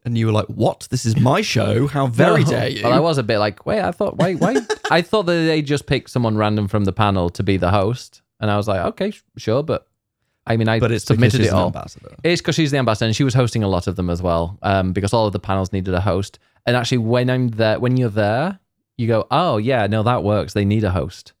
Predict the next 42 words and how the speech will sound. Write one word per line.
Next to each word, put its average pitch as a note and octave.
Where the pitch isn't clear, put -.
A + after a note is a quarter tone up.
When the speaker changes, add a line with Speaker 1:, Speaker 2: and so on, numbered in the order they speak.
Speaker 1:
Hmm. F#2+
Speaker 2:
You G#2+
really A2
need G2+
a F#2+
po-, G2
host. G2+
You G2+
can't A#2
just G#2
necessarily G2
have F#2+
four A2+
or G2
five G#2
people F#2+
sat -
at -
the G#2+
desk F#2
kind G2
of E2+
talking F#2+
between G2+
each -
other E2
because, E2+
I G2+
mean, G2+
that's -
not G2
really F2+
a F2
panel. D2
That's -
just -
a -
chat. -
Um, F2
so A2
that G#2
was, G2+